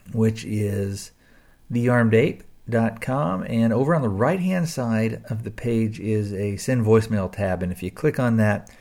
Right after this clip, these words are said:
it'll let you record up to a ten-minute message using your computer's microphone. You can also record your own M P three or wav file, uh, or if you don't want to do, uh, an audio file,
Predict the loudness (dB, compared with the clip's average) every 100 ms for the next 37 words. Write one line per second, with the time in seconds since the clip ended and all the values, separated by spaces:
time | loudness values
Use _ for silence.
0 | -20 -8 0 2 4 2 0 -4 -4 2
1 | 4 4 2 -2 -4 -2 0 2 4 2
2 | 2 0 0 -4 -6 -16 -20 _ _ -8
3 | -2 0 2 0 -2 -4 -2 -2 0 -2
4 | -2 -2 -4 -8 -8 -10 -12 -18 -20 -20
5 | -20 _ -20 -20 _ _ _ _ _ -20
6 | _ -4 0 0 4 2 4 4 4 2
7 | -2 0 2 2 2 2 2 4 4 2
8 | 2 0 0 -2 -4 -4 -4 -2 -2 -2
9 | 0 2 2 2 0 -2 -2 -6 -10 -20
10 | -20 -20 -20 -20 -10 -8 -2 4 4 4
11 | 0 0 2 2 2 0 0 0 2 4
12 | 4 2 -2 -10 -20 _ _ -10 -8 -4
13 | -2 0 2 2 2 0 0 2 0